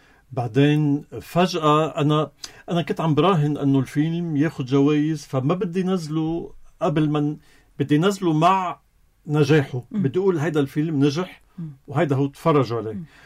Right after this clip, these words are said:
Speaker 1: فكان في ليستة جوايز، يعني أنا عملت برمة مهرجانات بوقتها.
Speaker 2: صحيح.
Speaker 1: و-، وصار في ليستة جوايز، فنزل بجوايزه.
Speaker 2: مم.
Speaker 1: فالناس كانت،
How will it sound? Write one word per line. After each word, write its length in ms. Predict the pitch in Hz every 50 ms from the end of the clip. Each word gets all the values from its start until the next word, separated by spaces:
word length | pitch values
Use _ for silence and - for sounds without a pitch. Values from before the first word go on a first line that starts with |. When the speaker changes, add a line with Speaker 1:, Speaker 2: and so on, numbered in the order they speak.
| - _ _
Speaker 1:
فكان 1160 | - - - 147 151 156 165 160 160 151 - - - - - 143 139 135 - - 156 156 147
في 200 | 143 - 175 175
ليستة 840 | 147 151 202 226 214 - - 147 139 - _ _ - 127 120 120 117
جوايز، 520 | 104 107 127 123 139 143 127 120 98 - 127
يعني 220 | 107 104 117 139
أنا 120 | 143 139
عملت 380 | 127 131 151 156 147 139 - - -
برمة 560 | 117 104 151 180 202 196 160 147 143 135 - - _ _ - -
مهرجانات 920 | 117 117 113 113 104 123 117 123 127 104 113 117 107 127 127 131 - 131
بوقتها. 480 | 131 131 123 - - 131 127 147 180 190 - _ -
Speaker 2:
صحيح. 320 | - 214 196 220 214 170 -
Speaker 1:
و-، 640 | 123 120 120 120 120 123 120 123 123 123 123 120 117
وصار 240 | 107 - - -
في 200 | - - 156 147
ليستة 320 | 135 160 196 190 - - 139
جوايز، 400 | 135 156 139 131 135 147 143 -
فنزل 580 | - 135 127 131 180 180 190 208 190 185 151 - _ _ _ _ _ _ _ _ _ _ -
بجوايزه. 680 | 156 143 127 156 165 165 185 185 170 139 123 117 104 - _ _ _ _ _ -
Speaker 2:
مم. 140 | 208 185
Speaker 1:
فالناس 400 | 156 - 127 120 143 185 196 -
كانت، 280 | - 170 147 147 139